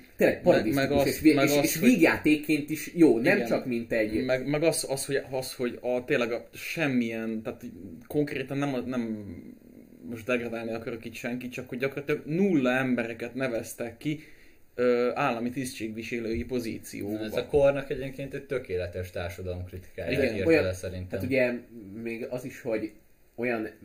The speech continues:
Speaker 1: megjelenítenek benne akkori politikai szereplőket, például azt hiszem a, a Bástya elvtárs,
Speaker 2: Az
Speaker 1: az Farkas, Farkas, ö, Mihály honvédelmi miniszter akart lenni. Ha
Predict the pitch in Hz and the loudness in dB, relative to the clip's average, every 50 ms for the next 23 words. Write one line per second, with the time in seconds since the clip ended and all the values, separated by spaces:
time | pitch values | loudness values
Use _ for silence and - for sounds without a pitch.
0 | 101 104 113 127 123 117 120 117 110 113 113 110 - 110 110 110 104 107 110 101 | -10 -4 -2 0 0 2 0 0 0 -2 -4 -6 -8 -8 -8 -8 -8 -10 -8 -6
1 | 107 104 107 107 107 104 104 104 104 101 101 - - - - _ _ _ _ - | -4 -4 -4 -4 -4 -4 -4 -4 -6 -8 -10 -16 -20 -20 -20 _ _ _ _ -20
2 | - _ _ _ _ _ _ _ _ _ - 117 117 117 - - 117 107 107 101 | -20 _ _ _ _ _ _ _ _ _ 0 2 2 2 0 -4 -2 -2 -2 -2
3 | - 113 104 104 101 113 107 - 104 104 101 - 110 98 95 95 101 101 - 110 | -2 -2 -2 -2 -2 -4 -6 -6 -6 -6 -4 -4 -4 -4 -4 -4 -6 -8 -8 -10
4 | - - - 107 101 104 104 101 101 - - 107 107 101 95 90 87 - _ _ | -10 -6 -6 -4 -4 -4 -4 -6 -6 -8 -10 -10 -8 -8 -8 -8 -10 -14 _ _
5 | _ _ - - 92 87 90 92 101 101 104 110 - - - 135 117 113 113 - | _ _ -14 -10 -10 -8 -8 -6 -6 -6 -6 -8 -10 -10 -6 -4 -4 -4 -4 -6
6 | - - 123 123 120 123 - - 107 113 120 117 - - - - - - - - | -10 -10 -10 -10 -10 -10 -10 -10 -10 -10 -10 -12 -12 -14 -14 -14 -16 -16 -16 -10
7 | - 101 107 107 107 - - - - 120 113 110 - 107 101 - - - - - | -4 -2 0 0 0 -2 -4 -2 0 0 0 0 -2 -6 -8 -10 -12 -14 -8 -4
8 | 113 104 - - 104 98 95 - - 113 104 101 95 95 95 98 104 104 87 82 | -4 -4 -4 -4 -8 -8 -8 -8 -6 -6 -6 -6 -6 -8 -8 -8 -10 -10 -10 -10
9 | 87 - 101 113 92 98 98 92 90 90 90 90 92 95 95 95 95 98 - - | -10 -10 -10 -10 -10 -8 -8 -8 -6 -6 -8 -8 -8 -10 -10 -10 -10 -12 -12 -12
10 | - 104 95 92 - - 98 98 95 - 104 98 95 95 92 95 98 98 98 - | -10 -10 -10 -8 -8 -8 -8 -8 -8 -10 -10 -10 -10 -8 -8 -10 -10 -10 -12 -16
11 | - - - _ - - - 95 98 98 98 98 98 - - | -20 -20 -20 _ -20 -12 -6 -4 -2 -2 -2 -2 -4 -6 -8